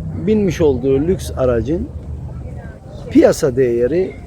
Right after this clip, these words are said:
yirmi milyon olarak kabul ediyorum. Yirmi milyon lira ile, evet, zengin, alabilmiş, parası var, imalathanesi var, fındık patozu üretiyor. Hepsini kabul ediyorum.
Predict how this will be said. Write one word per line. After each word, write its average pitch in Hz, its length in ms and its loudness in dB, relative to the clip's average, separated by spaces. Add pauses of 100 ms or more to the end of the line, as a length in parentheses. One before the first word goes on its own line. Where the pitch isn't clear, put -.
(100)
yirmi 214 340 4
milyon 151 320 4
olarak 123 400 0
kabul 110 280 -4
ediyorum. 98 400 -4 (1700)
Yirmi 226 600 4
milyon 143 840 0
lira 175 360 6 (180)
ile, 131 420 0 (680)
evet, 120 280 2
zengin, 123 680 0 (220)
alabilmiş, 107 840 0 (100)
parası 107 480 -2
var, 123 220 2 (480)
imalathanesi 123 1040 2
var, 127 240 2
fındık 131 400 -4
patozu 123 340 -2
üretiyor. 113 360 0
Hepsini 175 500 2
kabul 120 240 2
ediyorum. 95 380 -4